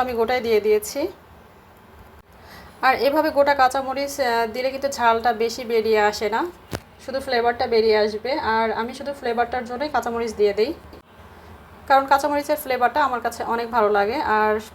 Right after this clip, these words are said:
পরে আমি জিরা গুঁড়া দিয়ে দিয়েছি, দিয়ে ঢাকনা দিয়ে দিয়েছি। আর এ পর্যায়ে আমি চুলাটা বন্ধ করে দিয়েছি। তো আমার রান্নাটা হয়ে গিয়েছে। আর চুলার, আহ, সাইডে কালারটা ভালো লাগে না কেন জানি না, ক্যামেরা, আহ, কারণে। তো এটা হচ্ছে ফাইনাল কালার। আর বাটিতে কালারটা অনেক বেশি ভালো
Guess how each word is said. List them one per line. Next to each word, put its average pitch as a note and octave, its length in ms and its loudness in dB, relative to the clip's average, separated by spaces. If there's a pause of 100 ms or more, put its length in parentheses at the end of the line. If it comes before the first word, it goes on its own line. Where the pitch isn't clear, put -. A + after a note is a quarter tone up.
(360)
পরে B3 200 4
আমি B3 160 -6
জিরা A#3+ 200 0
গুঁড়া A#3+ 200 -2
দিয়ে A#3+ 180 -2
দিয়েছি, B3 320 -6 (180)
দিয়ে A#3 140 0 (100)
ঢাকনা A3+ 320 2
দিয়ে A#3 220 2
দিয়েছি। A3+ 280 -2 (180)
আর G#3+ 80 4 (120)
এ - 100 0
পর্যায়ে C4 280 0
আমি C#4 140 -4
চুলাটা C4 220 0 (100)
বন্ধ A3+ 140 2 (100)
করে A#3 180 0
দিয়েছি। G#3+ 400 0 (180)
তো - 40 -6 (100)
আমার A3+ 160 -2
রান্নাটা A#3 340 -2
হয়ে A3 200 2
গিয়েছে। G#3 320 0 (600)
আর B3 160 2
চুলার, C#4 300 2
আহ, B3 100 -4 (420)
সাইডে C4 300 0
কালারটা A#3+ 300 0 (120)
ভালো A3+ 240 2
লাগে G#3 220 2
না G#3+ 100 -2
কেন A3+ 120 -2 (100)
জানি A3+ 200 -2
না, B3 120 -4
ক্যামেরা, G#3+ 340 0 (100)
আহ, - 60 -2 (360)
কারণে। G#3+ 260 0 (200)
তো B3 80 -2 (480)
এটা A#3+ 160 2 (100)
হচ্ছে B3+ 280 -4 (140)
ফাইনাল A3+ 360 2
কালার। G#3+ 300 4 (160)
আর G#3+ 140 0 (120)
বাটিতে A#3 320 0 (180)
কালারটা A3 260 0 (100)
অনেক A3+ 140 -4 (100)
বেশি A#3+ 240 -4
ভালো G#3+ 140 4